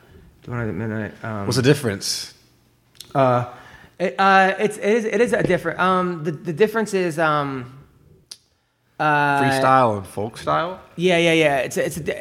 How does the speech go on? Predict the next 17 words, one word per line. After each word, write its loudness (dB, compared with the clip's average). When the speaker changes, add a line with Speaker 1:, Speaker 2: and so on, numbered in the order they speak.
Speaker 1:
it's -8
different. 2
Like, 0
freestyle 4
wrestling, -2
um, 2
you -4
get 0
points -2
every -2
time -4
a -6
guy's 0
back 0
hits -6
the -4
mat 0